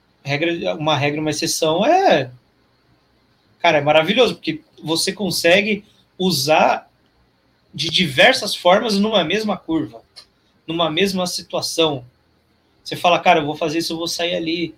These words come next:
e vai dar esse resultado. Se eu aplicar desse jeito, então, eu acho que por você conseguir, de uma forma mágica, conseguir se-, transcender todas as fases da carreira de um piloto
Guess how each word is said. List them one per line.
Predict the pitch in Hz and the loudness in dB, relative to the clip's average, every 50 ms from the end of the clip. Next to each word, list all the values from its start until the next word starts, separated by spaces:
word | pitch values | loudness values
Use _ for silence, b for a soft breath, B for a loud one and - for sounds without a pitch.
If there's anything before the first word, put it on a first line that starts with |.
| _ - | _ -10
e | 143 | -6
vai | 135 156 156 | -4 -2 0
dar | 156 175 | 2 2
esse | 180 180 180 - | 2 2 0 -4
resultado. | 180 180 185 180 _ 160 143 139 135 135 127 b b b b b | -6 -6 -6 -4 _ -2 -2 -2 -4 -8 -14 b b b b b
Se | - - 185 | -4 -4 -4
eu | 185 | -2
aplicar | 185 202 190 185 175 | -2 -4 0 0 0
desse | 175 180 175 - 165 | 0 0 -4 -4 -4
jeito, | 170 190 190 - b b b b | -4 -4 -6 -8 b b b b
então, | _ 185 196 220 226 190 156 143 _ _ _ _ _ _ _ _ _ _ _ _ _ _ _ _ _ _ _ _ _ _ _ _ _ _ | _ 0 0 0 -2 -6 -6 -8 _ _ _ _ _ _ _ _ _ _ _ _ _ _ _ _ _ _ _ _ _ _ _ _ _ _
eu | - 180 170 165 165 | -2 0 2 4 2
acho | 175 170 - - | 2 2 -2 -6
que | - 214 208 202 - _ _ _ _ _ b b b b b b b _ _ _ | -4 -4 -4 -4 -4 _ _ _ _ _ b b b b b b b _ _ _
por | 185 190 196 | 2 2 2
você | 202 226 220 - 214 | 2 -2 -2 -4 -6
conseguir, | 214 - 220 202 - - 202 165 147 147 151 175 202 240 247 233 - _ _ _ _ _ _ | -6 -6 -6 -6 -6 -6 -8 -10 -10 -8 -6 -4 -4 -4 -4 -8 -10 _ _ _ _ _ _
de | 139 160 | -8 -4
uma | 165 180 170 160 | 0 0 0 -2
forma | - - 170 175 180 175 170 147 135 123 120 - _ _ 147 147 _ _ - _ _ | 0 2 2 2 4 4 2 0 0 -2 -8 -12 _ _ -20 -20 _ _ -20 _ _
mágica, | 151 139 143 147 165 180 175 - 147 - - 151 131 b b b b b _ _ _ | -6 -2 2 4 4 4 4 2 -2 -6 -6 -8 -8 b b b b b _ _ _
conseguir | 165 165 165 - - 170 147 151 170 | -8 -6 -4 -4 -6 -6 -4 -4 -6
se-, | 165 - - - _ _ | -6 -6 -10 -16 _ _
transcender | - 170 185 208 220 - - 208 185 170 160 170 165 - | -2 0 0 0 -2 -2 -4 -4 -2 0 -2 -2 -2 -2
todas | - 185 220 220 254 | -2 -2 -2 -2 -4
as | 233 208 - | -6 -6 -2
fases | - 175 170 175 170 160 | 0 0 0 0 0 -4
da | 160 151 | -4 -4
carreira | - 151 139 147 147 147 139 | -4 -4 -4 -4 -4 -4 -6
de | 139 147 | -6 -8
um | 139 | -8
piloto | - 143 139 139 139 143 147 - | -8 -8 -6 -4 -4 -6 -8 -10